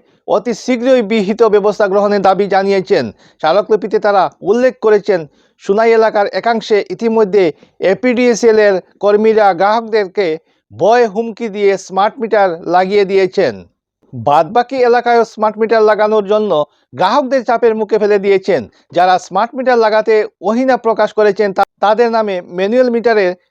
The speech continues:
লম্বা বিল বানিয়ে পাঠিয়ে দেওয়া হচ্ছে। এতে এলাকার সাধারণ মানুষ, দুস্থ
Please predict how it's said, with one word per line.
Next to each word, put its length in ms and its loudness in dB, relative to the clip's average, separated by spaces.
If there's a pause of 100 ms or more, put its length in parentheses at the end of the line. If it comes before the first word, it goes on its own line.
(120)
লম্বা 420 0
বিল 260 -4
বানিয়ে 340 0
পাঠিয়ে 360 0
দেওয়া 240 4
হচ্ছে। 640 0 (380)
এতে 260 0 (180)
এলাকার 380 0
সাধারণ 400 -2
মানুষ, 320 0 (420)
দুস্থ 340 -4